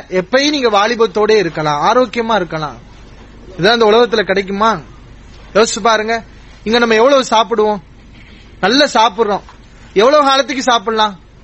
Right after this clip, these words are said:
நோய் வர்ற வரைக்கும், வராத வரைக்கும் நம்ம சாப்பிடலாம், விரும்பினதை சாப்பிடலாம். ஒரு குறிப்பிட்ட வயசு வந்துருச்சா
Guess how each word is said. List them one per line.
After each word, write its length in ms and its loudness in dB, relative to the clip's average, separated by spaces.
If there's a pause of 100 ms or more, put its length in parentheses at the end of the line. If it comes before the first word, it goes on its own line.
(520)
நோய் 260 2
வர்ற 260 2
வரைக்கும், 560 0
வராத 340 0
வரைக்கும் 280 0
நம்ம 140 -4
சாப்பிடலாம், 600 -2
விரும்பினதை 380 0
சாப்பிடலாம். 600 -2 (600)
ஒரு 160 2
குறிப்பிட்ட 420 2
வயசு 360 0
வந்துருச்சா 560 0